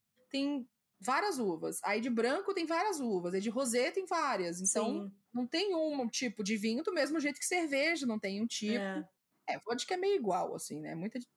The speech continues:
Speaker 1: poucas variações, assim,
Speaker 2: Ah, tem
Speaker 1: vodka,
Speaker 2: aquelas,
Speaker 1: mas
Speaker 2: é, mas, tipo, tem as vodkas com sabores e tal,
Speaker 1: Não,
Speaker 2: então
Speaker 1: então,
Speaker 2: já
Speaker 1: mas assim,
Speaker 2: fica,
Speaker 1: a
Speaker 2: já é
Speaker 1: vodka
Speaker 2: outra
Speaker 1: em,
Speaker 2: coisa.
Speaker 1: em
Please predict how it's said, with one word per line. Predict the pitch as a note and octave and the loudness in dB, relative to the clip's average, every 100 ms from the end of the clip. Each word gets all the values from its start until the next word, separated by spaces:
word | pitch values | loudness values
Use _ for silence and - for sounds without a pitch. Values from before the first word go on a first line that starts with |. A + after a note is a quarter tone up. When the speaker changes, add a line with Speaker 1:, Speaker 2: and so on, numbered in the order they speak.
| - | -4
Speaker 1:
poucas | A3 G#4 F4 | -2 0 0
variações, | F#4 F#4 F4+ A3 F#3+ | 2 2 0 -2 -2
assim, | F3+ F#3+ | 0 0
Speaker 2:
Ah, | |
tem | F3 G#3 | 2 0
Speaker 1:
vodka, | |
Speaker 2:
aquelas, | A3+ A#3+ B3+ | 2 2 2
Speaker 1:
mas | C#4+ - - _ | -2 -8 -16 _
Speaker 2:
é, | B3 F#3 E3 | -2 -2 -2
mas, | F#3+ G3 G3 - | -4 -2 -2 -4
tipo, | - G3 | -4 -4
tem | G3 F#3+ F#3+ | 0 0 0
as | F3+ | 0
vodkas | F3+ E3+ F#3+ E3+ | -2 -2 -6 -8
com | D#3+ | -8
sabores | F#3+ F3+ D#3 E3+ E3 D#3 D#3 | -6 -4 -2 0 -2 -4 -6
e | |
tal, | - | 0
Speaker 1:
Não, | E4+ | 2
Speaker 2:
então | C4 G#3+ F3 | 4 4 0
Speaker 1:
então, | |
Speaker 2:
já | E3 | 4
Speaker 1:
mas | G#3 | 4
assim, | B3+ C4 | 4 4
Speaker 2:
fica, | |
Speaker 1:
a | G3 F3 | 4 2
Speaker 2:
já | G3+ A#3 | 4 4
é | F#3+ | 4
Speaker 1:
vodka | |
Speaker 2:
outra | F#3+ B3 | 4 4
Speaker 1:
em, | |
Speaker 2:
coisa. | A#3+ F#3 E3+ E3 - _ | 2 2 0 -4 -12 _
Speaker 1:
em | _ | _